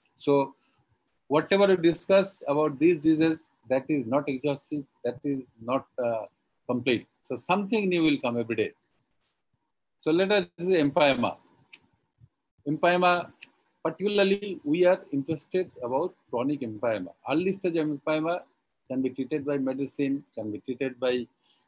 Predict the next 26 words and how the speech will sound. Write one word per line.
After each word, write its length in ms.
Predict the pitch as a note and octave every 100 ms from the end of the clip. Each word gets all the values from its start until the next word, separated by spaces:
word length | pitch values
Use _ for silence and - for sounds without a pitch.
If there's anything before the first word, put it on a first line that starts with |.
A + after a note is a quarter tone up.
| -
uh, 500 | A#2+ A#2+ A#2 A2+ G#2+ - _ _ _ _ _
physicians, 680 | C3 C3+ B2 C#3 B2+ A#2+ _ _ _ A#2+
by, 200 | A#2 A#2+ _ -
uh, 60 | A#2 -
putting 420 | B2+ A#2+ C3 A#2+ -
some 220 | A#2+ A2
drugs 280 | A#2+ C3 -
inside, 420 | C#3 C3 D3 D#3 -
but 180 | B2+ B2+ _ _ _
challenges 840 | C#3 D#3 F3 F#3 F3 F#3 F3 - _
are 340 | C3 C#3 D#3 F3 E3 -
when 400 | C3 D3+ D#3 D#3+
it 60 | A#2+ C#3+
is 180 | D3 -
chronic. 320 | C#3+ C#3 B2+ _ _ _ _ _
There 80 | A#2+
is 40 | A#2+
the 100 | B2
extensive 560 | B2 _ E3 D3+ D3+
lung 260 | C#3+ D3 C#3 -
adhesion, 540 | B2+ C#3+ - C#3+ D3 - A2+
multilocular 640 | B2 C3+ C#3 B2+ C3+ C3 -
collection, 600 | C3+ B2+ - C3+ C3 - _
peak 200 | D#3 D#3 D3+ -
pleural 320 | C3 C3 B2 -
pill, 300 | C3 B2+